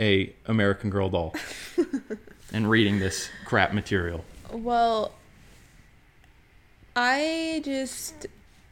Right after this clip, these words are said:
Speaker 2: <sighs> train of thought gone. Wait for it. Wait for it.
Speaker 1: Take your time.
Speaker 2: Oh, no.
Speaker 1: Um,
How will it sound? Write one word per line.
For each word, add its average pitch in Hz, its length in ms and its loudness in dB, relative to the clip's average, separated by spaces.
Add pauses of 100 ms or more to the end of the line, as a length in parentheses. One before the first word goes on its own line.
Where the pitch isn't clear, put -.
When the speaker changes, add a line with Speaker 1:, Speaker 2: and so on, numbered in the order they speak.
(220)
Speaker 2:
<sighs> - 1400 -16
train - 300 -16
of 208 100 -16
thought - 380 -14 (200)
gone. - 520 -16 (1040)
Wait 196 320 -14
for 190 300 -8
it. 214 240 -6 (420)
Wait 190 720 -10 (320)
for 208 440 -8
it. 247 600 -8
Speaker 1:
Take 104 260 -10
your 107 120 2
time. 110 560 2 (680)
Speaker 2:
Oh, 240 40 -12
no. 208 1160 -8
Speaker 1:
Um, 107 380 4